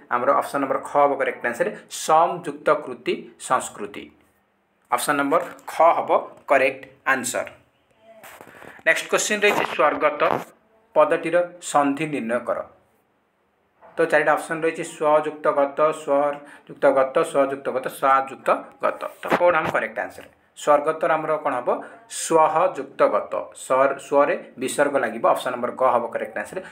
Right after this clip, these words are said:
ସ୍ୱହ ଯୁକ୍ତ ଗତ, ସ୍ୱର୍ଗତ। Next question ରହିଛି ପୋକଶୁଙ୍ଗା। ଏଇଟା କୋଉ ସମାସ ସେ ପଚାରିଛି? ପୋକଶୁଙ୍ଗା କୋଉ ସମାସ ଅଟେ? ଦିଗୁ ନା ତତ୍ପୁରୁଷ ନା ନିତ୍ୟ ନା କର୍ମଧାରୟ?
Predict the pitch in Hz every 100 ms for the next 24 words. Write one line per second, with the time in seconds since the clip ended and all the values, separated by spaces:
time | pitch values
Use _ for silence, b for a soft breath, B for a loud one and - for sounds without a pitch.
0 | B - 131 127 139 135 123 107 - -
1 | B - - 120 95 92 - - - -
2 | _ _ _ _ B B B B B B
3 | B 156 - - 175 214 208 208 220 214
4 | - - - 190 - 127 110 101 147 185
5 | - 170 185 143 131 127 151 - - 95
6 | - - - 143 143 180 180 127 196 B
7 | B - 147 170 165 110 101 - - -
8 | - b b _ 110 139 151 147 202 208
9 | - - - 135 135 120 - 170 165 202
10 | - B - 127 120 139 - 196 190 -
11 | - 170 156 131 120 110 - -